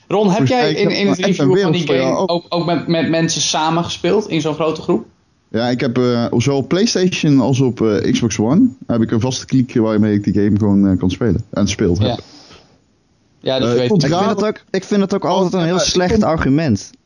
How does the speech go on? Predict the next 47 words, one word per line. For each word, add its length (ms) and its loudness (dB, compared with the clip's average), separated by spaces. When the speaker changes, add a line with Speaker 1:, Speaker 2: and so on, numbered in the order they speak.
Speaker 3:
Van, 260 -2
Speaker 2:
Maar 100 0
Speaker 3:
"Oh, 60 0
het 120 -2
is 100 -2
zo 80 -2
Speaker 1:
Tuurlijk, 220 0
Speaker 3:
leuk 100 -2
Speaker 1:
met 100 -4
Speaker 3:
met 80 0
al 60 2
mijn 140 0
Speaker 1:
vrienden, 0 -
Speaker 3:
vrienden." 280 0
Speaker 1:
met 80 -2
vrienden 260 2
is, 80 -2
nee, 120 -2
maar 100 0
dat 120 2
is 140 0
het 100 0
ook. 60 -2
Met 120 -2
vrienden 280 0
is 80 2
bijna 220 0
elke 240 0
game 200 0
leuk. 180 0
Maar, 220 2
Speaker 3:
Ja, 140 0
Speaker 1:
of 60 -2
in 120 0
ieder 20 -
geval 220 0
wordt 140 0
Speaker 3:
daarom. 60 2
Speaker 1:
een 120 0
game 140 0
gelijk 220 -4
veel 200 -2
leuker. 280 0
Maar 260 2
ik 80 -4
bedoel, 420 0
eh, 60 -2